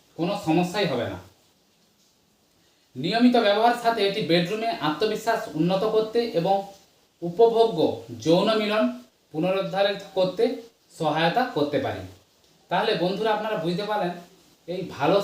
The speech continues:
সেক্স লাইফের জন্য লাইকোপোডিয়াম ওষুধটি আপনারা অবশ্যই ব্যবহার করবেন। এটি খুব সেক্স লাইফকে আপনার উন্নত করবে, আপনার মধ্যে স্ট্যামিনা আনবে ভালো।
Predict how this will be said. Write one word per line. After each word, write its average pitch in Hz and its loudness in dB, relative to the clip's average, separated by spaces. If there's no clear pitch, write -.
সেক্স 180 -2
লাইফের 185 4
জন্য 190 -2
লাইকোপোডিয়াম 214 0
ওষুধটি 190 -6
আপনারা 190 -2
অবশ্যই 165 -2
ব্যবহার 139 4
করবেন। 101 -4
এটি 147 -6
খুব 247 4
সেক্স 175 0
লাইফকে 180 2
আপনার 196 -2
উন্নত 185 -2
করবে, 127 -2
আপনার 170 -4
মধ্যে 190 -4
স্ট্যামিনা 175 2
আনবে 160 6
ভালো। 120 -2